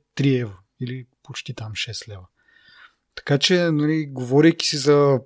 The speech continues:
нали, натрупване на стриминг услуги, нали, кой човек би, би се абонирал за сто стриминг услуги, защото вече толкова много се наводиха.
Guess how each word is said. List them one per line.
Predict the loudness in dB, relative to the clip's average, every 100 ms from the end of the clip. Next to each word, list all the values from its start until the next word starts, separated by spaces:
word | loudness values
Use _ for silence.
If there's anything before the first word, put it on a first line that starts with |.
| _ _ -6
нали, | -4 0
натрупване | 0 -2 -8 -2 0
на | 0
стриминг | -2 0 0 2 0 -6
услуги, | -8 -8 -8 -8
нали, | -6 -6 -6 -8 -6
кой | -6
човек | -4 -6 -6
би, | -8 -8 -8 -10 -12
би | -12 -10
се | -8 -6
абонирал | -4 -4 -4 -6
за | -10
сто | -12 -12
стриминг | -10 -8 -8
услуги, | -10 -14
защото | -16 -14 -12
вече | -12 -10
толкова | -10 -12 -10
много | -12 -12
се | -12
наводиха. | -12 -12 -12 -6 -6